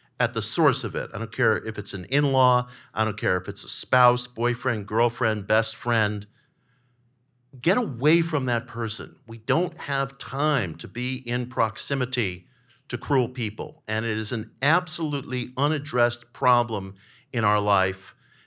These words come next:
the analysis of which gets taken away from us all the time because we're told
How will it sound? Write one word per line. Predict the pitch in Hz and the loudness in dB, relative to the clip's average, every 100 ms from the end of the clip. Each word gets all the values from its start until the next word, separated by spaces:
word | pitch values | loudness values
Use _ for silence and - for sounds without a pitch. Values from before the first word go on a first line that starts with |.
| - | -8
the | 120 | -2
analysis | 110 127 151 175 151 151 123 | 2 4 6 6 4 2 -2
of | 113 101 | -4 -2
which | 110 95 | -4 -2
gets | 117 92 | -2 -2
taken | - 135 113 | 0 0 2
away | 120 127 | 2 0
from | 127 104 | 0 -2
us | 92 - _ | -2 -6 _
all | 175 180 180 175 170 | 4 8 8 8 6
the | 139 | 2
time | - 131 151 123 95 78 78 _ _ _ - | -2 4 6 6 2 -4 -14 _ _ _ -6
because | 170 160 123 | 0 0 2
we're | 117 | -2
told | - 127 117 110 | 0 4 4 2